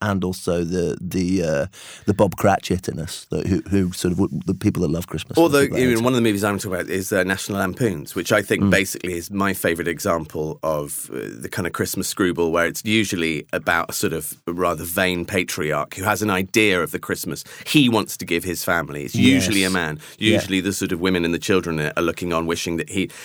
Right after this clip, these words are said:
Speaker 2: and actually the irony being, he is someone who is desperately chasing, it's usu-, and that's why I often think it's a man, possibly 'cause of a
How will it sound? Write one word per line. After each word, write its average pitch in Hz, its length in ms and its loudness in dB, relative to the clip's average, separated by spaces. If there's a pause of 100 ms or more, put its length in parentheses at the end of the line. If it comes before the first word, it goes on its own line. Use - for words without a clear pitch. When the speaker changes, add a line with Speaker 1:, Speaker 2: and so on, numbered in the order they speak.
Speaker 2:
and 117 100 4
actually 120 280 0
the 117 80 6
irony 107 300 4
being, 90 260 0 (240)
he 127 240 4
is 95 100 2
someone 90 360 2
who 82 420 0 (400)
is 95 100 -4
desperately - 460 0
chasing, 85 380 -2
it's - 100 -14
usu-, 135 300 6
and 107 100 0
that's 127 180 0
why 107 120 4
I - 20 0
often 101 380 -4
think 87 120 0
it's - 140 -6
a - 20 -4
man, 87 220 -2 (720)
possibly 80 400 -6
'cause 78 160 -10
of - 60 -12
a - 100 -14